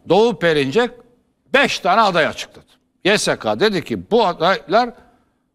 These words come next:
aday olabilir." dedi. Ben Sayın Akşener'e gittim. Sayın Karamollaoğlu'na gittim. Sayın Erdoğan'a gittim.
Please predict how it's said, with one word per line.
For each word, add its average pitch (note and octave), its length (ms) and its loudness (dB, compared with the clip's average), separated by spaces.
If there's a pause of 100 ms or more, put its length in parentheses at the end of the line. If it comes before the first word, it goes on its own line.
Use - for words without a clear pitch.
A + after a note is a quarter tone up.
(460)
aday A#3 420 2
olabilir." G#3 640 2
dedi. C#3+ 180 -4 (1600)
Ben B3+ 240 0 (200)
Sayın B3+ 340 0
Akşener'e A#3 580 2
gittim. - 360 -4 (600)
Sayın A3+ 360 0
Karamollaoğlu'na A3 880 0
gittim. D#3+ 360 -8 (880)
Sayın A#3+ 500 0
Erdoğan'a F#3+ 600 0
gittim. A#2 440 -6